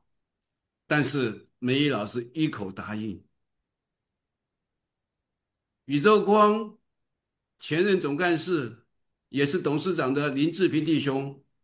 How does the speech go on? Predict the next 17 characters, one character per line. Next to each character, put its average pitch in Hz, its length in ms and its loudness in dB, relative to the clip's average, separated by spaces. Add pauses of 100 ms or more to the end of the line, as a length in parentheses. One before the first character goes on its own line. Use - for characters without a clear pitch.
(140)
他 151 160 0
曾 147 220 0
经 151 160 2
说 151 220 0
过 135 160 0
一 139 100 2
句 127 180 -4
话 107 440 -8 (720)
：“服 190 340 6
侍 262 280 6
的 190 500 6 (200)
赏 131 500 2
赐、 - 500 0 (460)
恩 226 260 6
典 139 400 2 (220)
是 185 280 4
更 180 680 4